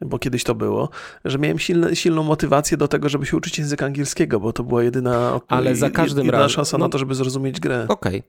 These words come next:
Speaker 2: ja to rozumiem. A to, to się pojawia, ten, e, argument o tym, że ucz się języków, super jest fajny. Się zgadzam.
Speaker 1: Okej,
Speaker 2: Ale to
Speaker 1: ale?
Speaker 2: nie ma wpływu na to,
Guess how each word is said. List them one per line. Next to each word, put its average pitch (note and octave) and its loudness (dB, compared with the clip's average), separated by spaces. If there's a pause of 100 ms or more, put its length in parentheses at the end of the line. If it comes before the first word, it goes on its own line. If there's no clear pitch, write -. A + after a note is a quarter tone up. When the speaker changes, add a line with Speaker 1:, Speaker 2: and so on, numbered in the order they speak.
(160)
Speaker 2:
ja A3 0
to D3 0
rozumiem. A2 -2 (140)
A D#3 -4 (380)
to, D#3+ -6
to - -4
się D3+ -2
pojawia, D3 -2
ten, C3+ -2 (260)
e, C3 0
argument D3+ 0
o C#3+ 0
tym, C3+ -2
że C3 -2
ucz E3+ -2
się - -4
języków, C3+ -4
super - -4
jest B2+ -4
fajny. - -4 (580)
Się - -4
zgadzam. G2+ -2 (920)
Speaker 1:
Okej, B2+ -6
Speaker 2:
Ale C3+ 2
to - 0
Speaker 1:
ale? F#3+ 4
Speaker 2:
nie C#4+ 2
ma E3 0
wpływu C3+ -2
na G#2 2
to, F3 2